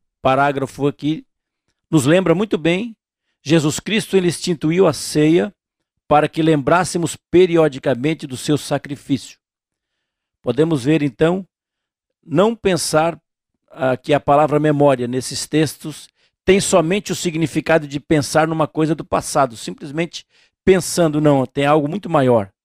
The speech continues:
O modo de o Novo Testamento entender essas palavras significa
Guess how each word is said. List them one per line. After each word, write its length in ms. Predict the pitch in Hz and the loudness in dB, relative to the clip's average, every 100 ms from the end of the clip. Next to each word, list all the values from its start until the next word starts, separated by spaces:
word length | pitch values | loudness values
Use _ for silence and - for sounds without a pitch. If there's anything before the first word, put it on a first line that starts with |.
| _ _ _ _ _ - | _ _ _ _ _ -6
O 80 | 139 | 0
modo 520 | 156 196 185 226 233 _ _ _ _ - | 4 4 2 -6 -10 _ _ _ _ 0
de 100 | 160 | 2
o 40 | |
Novo 240 | 190 196 175 | 6 4 2
Testamento 580 | 180 - 160 175 175 | -2 2 2 2 -2
entender 460 | 165 139 151 139 170 | -4 0 2 2 2
essas 280 | 147 139 - | 0 -6 -2
palavras 440 | 135 135 156 151 | 2 4 4 2
significa 680 | - 139 143 - 151 - | -4 -6 -6 -2 -4 -2